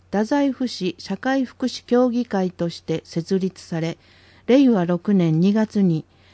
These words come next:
設立五十周年を迎えます。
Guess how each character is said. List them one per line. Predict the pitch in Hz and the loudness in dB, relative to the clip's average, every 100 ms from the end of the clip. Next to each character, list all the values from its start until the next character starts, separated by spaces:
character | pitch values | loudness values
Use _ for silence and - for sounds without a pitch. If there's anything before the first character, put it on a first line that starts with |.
| _ - | _ -8
設 | 202 196 247 | -4 -2 0
立 | 233 226 - 208 - | 2 0 0 -4 0
五 | 170 | -2
十 | 196 294 | 0 -4
周 | - 269 269 | -4 -2 2
年 | 240 196 180 | 4 4 2
を | 202 | 0
迎 | - 160 180 165 | -2 -4 -2 -2
え | |
ま | 160 156 | -2 -2
す。 | - - | -6 -14